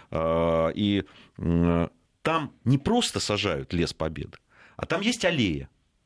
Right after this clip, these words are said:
ветеранов. И там сегодня высадили, очень трогательно, если я не ошибаюсь, шестнадцать или восемнадцать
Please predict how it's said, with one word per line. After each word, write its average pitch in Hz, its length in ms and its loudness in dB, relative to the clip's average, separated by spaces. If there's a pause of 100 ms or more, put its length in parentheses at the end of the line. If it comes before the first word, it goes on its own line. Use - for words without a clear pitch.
(140)
ветеранов. 104 540 -2 (1080)
И 120 100 2
там 214 320 0
сегодня 143 500 0
высадили, 104 680 0 (120)
очень 113 240 2
трогательно, 139 360 -4
если 110 240 0
я 113 60 2
не 117 60 2
ошибаюсь, 123 340 0
шестнадцать - 600 -4
или 101 100 2
восемнадцать 117 840 0